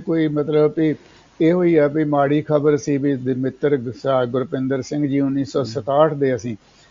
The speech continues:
ਮਿੱਤਰ ਚੱਲਦੇ ਆ ਰਹੇ ਸੀਗੇ ਤੇ ਉਹ ਚਾਲੇ ਪਾ ਗਏ। ਤੇ ਬਾਕੀ ਇਉਂ ਹੀ ਰਿਹਾ ਵਾ ਵੀ, ਇਹ ਬਹੁਤੀ ਖੁਸ਼ੀ ਵਾਲੀ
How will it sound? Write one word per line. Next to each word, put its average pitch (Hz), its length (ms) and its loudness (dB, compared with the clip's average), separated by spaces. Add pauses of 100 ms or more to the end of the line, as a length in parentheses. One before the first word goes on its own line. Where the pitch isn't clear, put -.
(160)
ਮਿੱਤਰ 131 300 -2
ਚੱਲਦੇ 123 440 0
ਆ 117 160 0
ਰਹੇ 120 160 -2
ਸੀਗੇ 120 340 0 (560)
ਤੇ 120 280 0 (100)
ਉਹ 143 200 4
ਚਾਲੇ 127 380 -2
ਪਾ 127 260 -2
ਗਏ। 117 220 -2 (500)
ਤੇ 135 720 4
ਬਾਕੀ 156 640 2 (340)
ਇਉਂ 165 360 2
ਹੀ 165 200 0
ਰਿਹਾ 156 260 4
ਵਾ 147 180 4 (100)
ਵੀ, 147 240 0 (440)
ਇਹ 131 200 -2
ਬਹੁਤੀ 165 400 2
ਖੁਸ਼ੀ 156 400 -2
ਵਾਲੀ 143 460 4